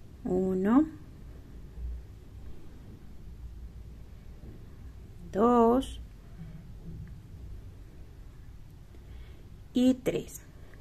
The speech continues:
Ahora, para que nos quede este extremo igual a este, vamos a tejer una cadenita al aire y un punto alto para finalizar lo que sería la vuelta número uno.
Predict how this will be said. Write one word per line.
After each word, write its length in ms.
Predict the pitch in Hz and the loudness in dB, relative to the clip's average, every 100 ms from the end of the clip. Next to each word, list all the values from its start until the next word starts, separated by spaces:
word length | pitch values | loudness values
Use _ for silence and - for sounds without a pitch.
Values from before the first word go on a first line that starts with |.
| - - | -14 0
Ahora, 380 | - 190 190 - - - - - | 10 12 12 10 -4 -14 -2 12
para 260 | 202 190 | 12 12
que 120 | 185 | 8
nos 120 | 180 156 | 2 4
quede 360 | 220 196 156 151 - - - - - | 10 12 10 6 -8 -12 -12 0 10
este 340 | 220 214 254 | 12 12 10
extremo 640 | 254 - 233 233 220 262 - | 8 8 12 12 12 8 8
igual 400 | 202 185 175 185 | 10 12 12 12
a 80 | |
este, 420 | 247 262 - 277 285 | 12 12 10 6 6
vamos 360 | 196 180 196 208 | 6 6 8 6
a 120 | 208 | 6
tejer 420 | 185 233 240 269 - - - - - | 8 10 10 8 -2 -12 -12 -14 2
una 300 | 196 196 190 | 6 6 8
cadenita 500 | 196 196 214 226 240 | 10 10 10 10 10
al 100 | 262 | 12
aire 360 | 285 277 294 330 - - - - - - - - | 12 12 10 6 -6 -14 -14 -14 -16 -16 -16 4
y 180 | 269 302 | 10 12
un 160 | 294 262 | 12 12
punto 380 | 262 254 247 226 | 12 10 12 12
alto 400 | 208 208 294 - - - - - - | 12 10 6 4 -6 -12 -14 -14 6
para 240 | 220 247 269 | 12 12 12
finalizar 640 | 269 233 202 208 226 269 - | 12 12 8 10 10 10 8
lo 200 | 226 226 | 8 10
que 140 | 285 | 10
sería 340 | 277 262 247 | 10 12 12
la 120 | 240 208 | 12 12
vuelta 340 | 196 185 202 | 10 8 8
número 320 | 202 202 190 | 8 8 8
uno. 240 | 156 - | 6 2